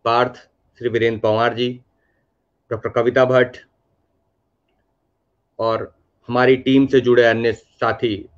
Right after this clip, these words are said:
लोकेश अधिकारी, जो कि YouTube streaming का जो है कार्यभार संभाल रहे हैं, सुमित रिंगवाल। एक छोटा सा प्रयास,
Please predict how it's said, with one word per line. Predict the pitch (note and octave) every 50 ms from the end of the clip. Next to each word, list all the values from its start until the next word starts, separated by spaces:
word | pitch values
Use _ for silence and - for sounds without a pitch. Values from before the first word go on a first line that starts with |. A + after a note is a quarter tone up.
| _ _ B2
लोकेश | A#2+ A#2+ A#2+ C3 B2+ A2+ -
अधिकारी, | A#2+ A2 B2 A#2+ C3 B2+ B2 B2 A#2 G#2
जो | - - G#2 - A#2 G#2
कि | G#2+ A#2
YouTube | A#2+ B2 B2 C3 A2 A#2+
streaming | G#2+ - - B2 A#2+ A#2+ A#2 A2+
का | A#2+ A#2 A2+ - _ _ _ _ _ _ _ _ _ _ _ _ _ _ _ _ _ _ _ _ _ _ _ _ _ _ _ _ _ -
जो | A2+
है | A2 G#2+
कार्यभार | - A#2+ A#2 A#2 A#2+ B2+ B2+ A2
संभाल | G2+ A2 G#2+ A2+ C3 B2+
रहे | A#2+ A#2+ A#2
हैं, | A#2 A#2+ A2+ G2 F#2 F#2+ - _ _ _
सुमित | _ - A#2+ A#2 A2 -
रिंगवाल। | - A2+ A2+ A2 B2 A#2+ A2 G2+ G#2 G#2+ _ _ - - _ _ - - _ _ _ _ _ _ _ _ _ _ -
एक | F#3+ -
छोटा | - A3+ A3 A#3+
सा | A#3 A#3+ A#3
प्रयास, | - F#3+ F3 F3 F#3 G#3+ G#3 - - - _